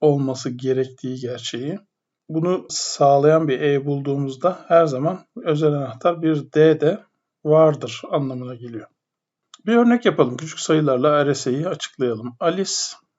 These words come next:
ve Bob mesajlaşmak istiyorlar. Alice'in mesajındaki göndereceği bilgi dört. Şimdi burada Bob birkaç işlem yapacak.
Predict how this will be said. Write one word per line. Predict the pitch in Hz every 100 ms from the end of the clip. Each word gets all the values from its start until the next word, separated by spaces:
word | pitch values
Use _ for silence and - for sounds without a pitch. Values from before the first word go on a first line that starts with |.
| -
ve | 139 131
Bob | 156 165 -
mesajlaşmak | 165 147 151 143 139 135 - 131
istiyorlar. | - - 110 139 - - _ _ _ _ _ -
Alice'in | 180 156 - 147 139
mesajındaki | 165 147 151 135 135 135 143 - 143 180
göndereceği | 156 143 135 131 131 131 135 _ _ _ -
bilgi | 147 135 127 196 170
dört. | 139 117 - - _ _ _ _ _
Şimdi | - - 196 170
burada | 214 190 170
Bob | 185 202 - - _ _ _ 180
birkaç | 165 190 175 -
işlem | 156 - 151 135
yapacak. | 123 123 120 156 - -